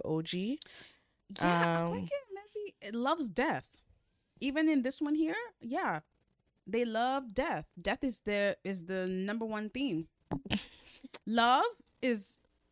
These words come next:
Speaker 2: right behind it, but death is, mm, number one.
Speaker 1: Okay, so <laughs> it's like every time, um, we get good with, with books,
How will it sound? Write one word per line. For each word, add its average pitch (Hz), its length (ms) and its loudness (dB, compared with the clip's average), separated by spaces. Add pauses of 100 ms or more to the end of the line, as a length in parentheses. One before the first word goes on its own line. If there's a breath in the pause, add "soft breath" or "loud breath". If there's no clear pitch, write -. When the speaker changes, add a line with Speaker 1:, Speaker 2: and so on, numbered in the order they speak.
Speaker 2:
right 262 300 4
behind 208 340 2
it, 254 120 -4 (420)
but 240 200 0
death 302 200 2
is, 311 220 -2 (140)
mm, 240 300 4
number 247 200 -4
one. 214 420 -2 (1600 soft breath)
Speaker 1:
Okay, 269 560 12
so 285 640 12
<laughs> - 1900 -4
it's 254 220 4
like 302 240 6
every 302 360 6
time, 254 640 4 (360)
um, 170 640 4
we 196 120 0
get 202 300 4
good 185 560 8
with, 185 340 2 (180)
with 180 320 6
books, 190 580 2